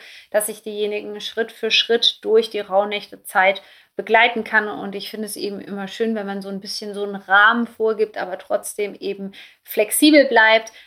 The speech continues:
Ähm, dieses Jahr ist auch nochmal besonders, dass es um die Mondphasen in den Rauhnächten geht und dass es auch einen kosmischen Wetterbericht für, von mir gibt, weil die Astrologie ist ja sozusagen auch mein Steckenpferd, die ich in meine Arbeit immer integriere.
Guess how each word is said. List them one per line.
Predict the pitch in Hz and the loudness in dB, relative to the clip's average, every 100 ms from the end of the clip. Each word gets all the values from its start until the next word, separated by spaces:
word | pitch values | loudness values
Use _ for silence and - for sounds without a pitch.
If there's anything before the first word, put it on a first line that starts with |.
| _ | _
Ähm, | 214 214 208 | 0 0 0
dieses | 233 226 220 | -2 -2 4
Jahr | 220 202 | 4 4
ist | |
auch | 202 214 | 2 0
nochmal | 214 208 202 | 0 2 2
besonders, | 196 190 202 208 202 - | 2 -2 -2 0 -2 -4
dass | 196 | -12
es | 190 | -12
um | - 190 | -12 -12
die | 185 | -4
Mondphasen | 220 285 294 226 226 214 | 4 4 6 4 4 -2
in | 208 | -8
den | 202 | -4
Rauhnächten | 190 202 196 196 - 196 | 2 2 0 -8 -12 -14
geht | 196 202 196 | -8 -8 -8
und | 175 | -16
dass | 175 - | -18 -16
es | - | -16
auch | - | -16
einen | 190 | -16
kosmischen | 190 - 190 - 175 | -14 -14 -14 -18 -4
Wetterbericht | 214 247 320 269 262 330 - - - | 0 4 6 6 6 4 2 -6 -20
für, | - 269 269 - | -4 4 6 6
von | - 262 254 | 4 4 8
mir | 277 294 | 8 8
gibt, | - 302 - | 6 -2 -2
weil | 208 202 | -2 0
die | 196 | 0
Astrologie | 214 - 220 208 208 233 | -2 -4 -10 -10 -10 -10
ist | 233 | -8
ja | 208 | -8
sozusagen | 208 214 202 202 196 | -10 -10 -4 -2 -2
auch | 208 | -6
mein | 202 202 | -6 -8
Steckenpferd, | - 208 214 208 202 196 | -8 -10 -10 -6 -6 -6
die | |
ich | 196 | -12
in | 208 202 | -12 -10
meine | 196 - | -8 -4
Arbeit | 202 202 190 | 0 0 0
immer | 214 214 | -4 -10
integriere. | - 202 - 190 - 262 277 208 233 | -12 -14 -16 -20 -6 2 4 6 6